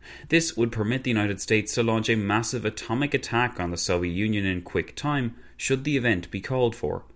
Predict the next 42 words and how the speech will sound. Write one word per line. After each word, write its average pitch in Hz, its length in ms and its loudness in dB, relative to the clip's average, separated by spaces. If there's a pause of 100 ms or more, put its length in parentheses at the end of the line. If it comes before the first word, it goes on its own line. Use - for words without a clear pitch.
(200)
The - 80 -4
Truman 101 340 2
administration, 92 720 2
in 90 220 -2
this 85 160 -2
case, 127 420 -2 (280)
appeared 170 260 2
to 202 60 0
be 190 120 0
following 120 460 2
the 117 120 0
Berlin 104 560 4
blockade 95 760 0
formula, 107 520 -2 (280)
believing 117 400 6
that 107 100 4
a 101 60 0
demonstration 101 720 2
of 92 80 -2
one's 92 200 0
atomic 90 460 -4
capabilities 110 680 0 (360)
would 131 380 2
deter 131 400 4
Soviet 92 440 4
involvement 90 680 0
and 90 180 -2
restrict 95 460 0
the 101 80 0
Korean 82 360 0
crisis. 87 500 -2 (640)
At 165 140 0
this 160 140 0
point, 156 320 2
Dean 127 160 2
Acheson 135 440 2
seems 151 280 2
to 170 100 2
have 143 120 2
approved 104 500 2
the 95 80 -2
measure, 110 420 0